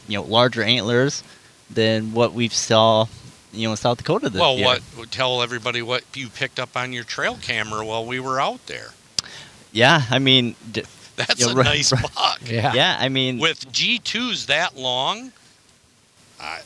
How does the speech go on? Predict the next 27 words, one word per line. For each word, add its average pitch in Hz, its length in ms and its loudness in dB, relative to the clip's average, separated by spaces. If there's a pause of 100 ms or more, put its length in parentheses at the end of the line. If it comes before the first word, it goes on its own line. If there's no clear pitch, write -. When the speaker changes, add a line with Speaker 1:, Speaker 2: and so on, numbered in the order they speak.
Speaker 2:
I 85 160 0
wouldn't, 202 360 -8 (400)
I 92 140 -4
wouldn't 156 400 -12
pass 78 400 -2
<laughs> - 160 -10
that - 140 -6 (180)
buck. 127 300 -8 (380)
Speaker 1:
Yeah. 147 300 6 (260)
So 151 220 4
again, 135 480 4
you 113 140 -2
know, 101 140 -4 (280)
and 117 160 0
again, 127 320 4
there's, 107 300 -2 (140)
you 104 80 -12
know, 110 100 -4
there's 113 300 0 (200)
places 123 380 0
across 127 320 2
the - 60 -10
country 123 440 -2
that 120 140 4
you 120 140 -2
can 123 160 -4
get, 127 260 6